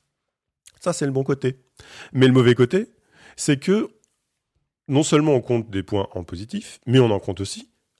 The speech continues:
en négatif. Chaque ressource, euh, va rapporter des points. C'est-à-dire, euh, euh, des, des ressources qui sont plus ou moins rares. Par exemple, le bœuf arrive longtemps après le mouton, donc il est plus rare et plus,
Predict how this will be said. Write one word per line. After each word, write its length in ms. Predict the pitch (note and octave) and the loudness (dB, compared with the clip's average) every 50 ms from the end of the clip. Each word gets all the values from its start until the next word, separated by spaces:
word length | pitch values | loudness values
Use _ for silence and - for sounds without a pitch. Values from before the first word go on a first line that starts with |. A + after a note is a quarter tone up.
| _ _ - | _ _ -12
en 120 | - B3+ | -8 -6
négatif. 680 | B3+ A#3+ A#3 A#3+ A#3 A#3 - F#3 G3 G#3 - - - - _ _ _ _ _ - | -4 -4 -2 -4 -4 -6 -6 -8 -10 -10 -12 -18 -20 -20 _ _ _ _ _ -16
Chaque 320 | - - - G#2+ - - | -10 -6 -6 -6 -6 -6
ressource, 680 | G#2+ G2+ A2+ B2 - - D#3+ F3 - - - - - _ _ _ _ _ _ _ _ _ _ _ _ _ _ - | -4 0 0 0 0 -2 -4 -4 -6 -8 -14 -14 -18 _ _ _ _ _ _ _ _ _ _ _ _ _ _ -6
euh, 340 | F#2 F#2 F#2 F2+ F2+ F2+ F2+ | -6 -4 -4 -4 -4 -6 -2
va 220 | F2 B2 C#3 D#3 | 0 0 0 0
rapporter 680 | D3+ B2 A#2+ A2+ - A#2 - - - C3 C#3 D3+ F3 - - | 0 -2 -2 -2 -2 -4 -6 -4 -4 -4 -4 -4 -8 -12 -12
des 200 | G#2+ G2+ A2 G#2+ | -8 -6 -6 -6
points. 260 | - - F2 E2 - _ _ _ _ _ _ _ _ _ _ _ _ _ _ _ | -6 -8 -16 -16 -16 _ _ _ _ _ _ _ _ _ _ _ _ _ _ _
C'est-à-dire, 400 | _ - F#2 F2 F#2+ G2+ G#2 G2 | _ -14 -8 -4 -4 -2 -2 -2
euh, 280 | F#2 F2 E2+ E2+ E2+ E2+ _ _ _ _ _ _ _ _ _ - | -4 -4 -4 -6 -8 -12 _ _ _ _ _ _ _ _ _ -12
euh, 260 | - F2 E2+ E2+ E2+ - _ - - _ - | -10 -8 -8 -8 -10 -12 _ -20 -20 _ -20
des, 220 | G#2 F#2 G2 G2 | -10 -6 -6 -4
des 80 | F2+ G2+ | -2 -4
ressources 280 | G2 G2 - B2+ B2 | -4 -4 -6 -10 -10
qui 40 | - | -10
sont 100 | - F#2+ | -10 -12
plus 180 | F2 - - F2+ | -12 -12 -14 -12
ou 40 | F2+ | -10
moins 180 | F2+ F2 F2 | -8 -6 -6
rares. 240 | F2 A2 B2 C3+ B2+ | -4 -4 -6 -6 -6
Par 100 | - F2+ | -10 -10
exemple, 280 | F#2 F#2 G2 F#2 - G2+ | -8 -8 -10 -10 -8 -10
le 60 | G2 | -10
bœuf 560 | F#2 G2 G2+ A2 A#2 A#2 A#2+ - - - - _ - | -8 -4 -2 0 0 0 -2 -4 -10 -20 -18 _ -10
arrive 440 | G2+ F#2 G2 G#2+ G#2 G2 F2+ E2+ E2 _ _ _ _ _ _ _ | -8 -6 -4 -4 -4 -6 -8 -14 -20 _ _ _ _ _ _ _
longtemps 640 | - G2 A2 A#2+ A#2+ A#2 A#2 C#3 C3 B2 G#2 - _ - | -8 -4 -2 0 -2 0 0 -2 -2 -2 -4 -8 _ -8
après 420 | A2+ G2+ - - - A2 G#2+ G2+ | -8 -8 -8 -6 -4 -4 -2 -2
le 120 | F#2+ F2+ F#2+ | -4 -6 -6
mouton, 400 | F#2+ F#2 F2+ - A#2 C3 D#3 E3+ _ _ _ - | -6 -8 -6 -4 -4 -4 -4 -6 _ _ _ -10
donc 200 | G2+ G2+ - - | -10 -10 -8 -8
il 60 | F2+ | -10
est 60 | E2+ | -10
plus 200 | - - - - - | -10 -12 -16 -14 -10
rare 420 | - G2 G#2 A#2+ C#3 D#3 - - - - | -6 -2 -2 0 -2 -2 -6 -8 -8 -4
et 260 | G#2 G#2 A#2 B2+ - | -2 -2 -2 -2 -4
plus, 300 | - _ - - A#2 | -8 _ -16 -14 -14